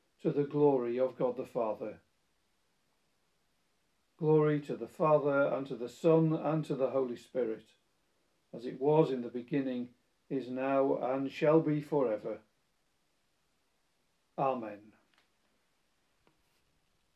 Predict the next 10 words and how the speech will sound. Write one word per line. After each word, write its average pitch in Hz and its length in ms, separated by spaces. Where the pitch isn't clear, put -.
So 180 120
let - 180
us 143 80
offer 143 300
our 131 100
prayer 139 340
with 131 200
all 147 220
God's 139 260
people. - 480